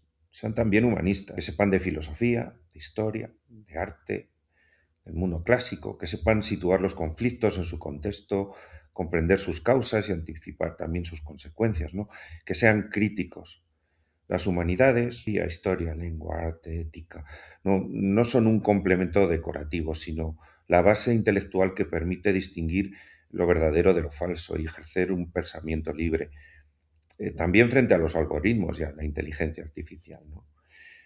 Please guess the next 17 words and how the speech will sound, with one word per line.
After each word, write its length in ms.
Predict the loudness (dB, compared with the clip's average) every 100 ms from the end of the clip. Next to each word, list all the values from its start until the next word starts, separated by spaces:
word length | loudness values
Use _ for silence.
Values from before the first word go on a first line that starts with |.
| _ _ _ _
Esta 280 | -4 6 6
idea 800 | 8 10 10 10 10 4 -4 _
forma 320 | 2 4 6
además 300 | 4 4 0
parte 340 | 0 0 2 2
del 160 | 2
A 80 | 2
D 140 | 2 4
N 160 | 6
de 100 | 6
la 80 | 4
Universidad 500 | 0 -4 -6 -6 -4
de 60 | -4
Alcalá 320 | -4 -2 2
desde 240 | 2 0
sus 240 | -6 -10 -8
orígenes, 600 | -8 -8 -10 -10 -14